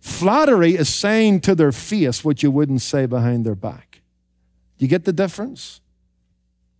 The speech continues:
When someone flatters you in an unbiblical sense, we're not talking about passing on a,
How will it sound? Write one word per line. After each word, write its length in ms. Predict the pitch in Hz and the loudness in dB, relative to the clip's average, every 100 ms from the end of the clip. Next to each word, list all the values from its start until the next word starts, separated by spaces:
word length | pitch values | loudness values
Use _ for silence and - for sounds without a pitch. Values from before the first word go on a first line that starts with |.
| _ _ - - _ _ | _ _ -20 -20 _ _
When 160 | 180 | 0
someone 340 | 190 302 339 262 | 2 2 4 2
flatters 680 | - 220 220 240 247 226 147 | 0 -2 0 2 2 2 4
you 160 | 160 | 4
in 80 | 143 | 4
an 80 | 143 | 4
unbiblical 680 | 151 139 185 185 190 - 135 | 2 2 2 2 0 0 -2
sense, 280 | - 160 151 | 0 -2 0
we're 80 | |
not 120 | 254 320 | -2 0
talking 200 | 269 214 | 2 4
about 260 | 170 - | 4 2
passing 460 | - 175 156 160 147 | 0 -2 0 2 2
on 180 | 147 | 4
a, 120 | 143 | 2